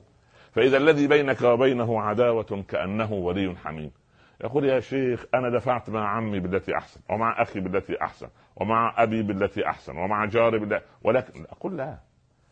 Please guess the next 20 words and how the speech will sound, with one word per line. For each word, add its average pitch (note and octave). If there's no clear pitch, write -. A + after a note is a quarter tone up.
كذبت C3+
وصدق A2
الله، D#2+
كذبت B2+
وصدقت A2
كلمات F2
الله، E2
كذبت B2
وصدقت A2
آيات G2
كتاب E2
الله". F2
يقول، B2+
هي B2+
معادلة، A2+
ادفع E3
بالتي C3
أحسن F2
قلباً C3
وقالباً، B2